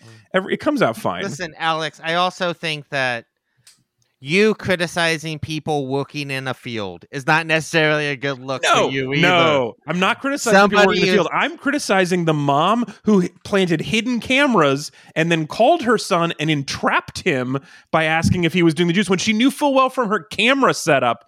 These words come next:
Speaker 1: whether or not he was juicing. <laughs> Bullshit.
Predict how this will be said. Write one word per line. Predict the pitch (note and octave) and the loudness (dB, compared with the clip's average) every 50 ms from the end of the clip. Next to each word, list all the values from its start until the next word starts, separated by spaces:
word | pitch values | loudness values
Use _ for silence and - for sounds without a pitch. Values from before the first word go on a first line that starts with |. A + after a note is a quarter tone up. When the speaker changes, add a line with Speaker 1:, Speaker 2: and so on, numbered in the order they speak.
| _ - - | _ -12 -2
Speaker 1:
whether | - F3+ E3+ E3 E3 | 2 2 2 2 2
or | E3 | 0
not | D#3+ D#3 | 0 -2
he | D#3 | -2
was | D3 C3+ C3 | -4 -6 -8
juicing. | - C#3 C#3+ C#3 - - G#2+ F2 - _ - - - - _ _ _ _ _ _ _ _ _ - | -2 -2 -2 -2 -2 -4 -6 -8 -10 _ -14 -16 -16 -18 _ _ _ _ _ _ _ _ _ -6
<laughs> | - - - - - - - - - - - - D#4 - _ | -6 -4 -6 -10 -14 -14 -16 -18 -18 -18 -10 -10 -10 -8 _
Bullshit. | - B2+ A2+ A2 - - - A2+ F#2+ F#2 | -2 -2 0 -2 -2 -4 -4 -2 -2 -2